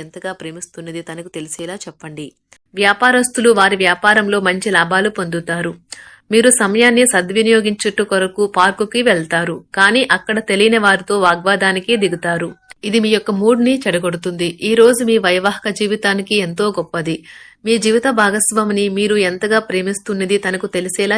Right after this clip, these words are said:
చెప్పండి. నిర్ణయం తీసుకునేటప్పుడు ఇతరుల అవసరాలను అర్థం చేసుకోవడానికి ప్రయత్నించండి. మీరు ఈ రోజు మీకు నచ్చిన పనులు చేయాలి అనుకుంటారు, కానీ పని ఒత్తిడి వల్ల మీరు ఆ పనుల్లో చేయలేరు. జీవితం ఎన్నో ఆశ్చర్యాలను మీకు అందిస్తూ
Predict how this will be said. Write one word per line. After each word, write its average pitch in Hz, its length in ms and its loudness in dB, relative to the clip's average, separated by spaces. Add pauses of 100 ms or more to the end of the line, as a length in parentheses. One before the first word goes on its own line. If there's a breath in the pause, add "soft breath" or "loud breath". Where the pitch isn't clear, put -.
చెప్పండి. 156 440 -6 (500 loud breath)
నిర్ణయం 226 360 0
తీసుకునేటప్పుడు 196 680 -2 (140)
ఇతరుల 220 320 -2
అవసరాలను 190 560 -4
అర్థం 165 240 -6 (100)
చేసుకోవడానికి 180 640 -6 (100)
ప్రయత్నించండి. 165 760 -8 (560 soft breath)
మీరు 233 180 0 (120)
ఈ 208 120 2
రోజు 226 240 2 (100)
మీకు 202 280 -4
నచ్చిన 175 280 -6 (100)
పనులు 190 240 -4 (120)
చేయాలి 175 440 -2
అనుకుంటారు, 165 560 -6 (500 loud breath)
కానీ 202 260 -2 (120)
పని 196 160 2 (100)
ఒత్తిడి 214 300 0
వల్ల 185 160 0 (140)
మీరు 190 180 -2 (120)
ఆ 175 40 2 (100)
పనుల్లో 185 320 -4 (120)
చేయలేరు. 165 460 -2 (540 soft breath)
జీవితం 226 400 0 (140)
ఎన్నో 190 200 0 (160)
ఆశ్చర్యాలను 196 720 0
మీకు 185 240 -4
అందిస్తూ 190 460 -6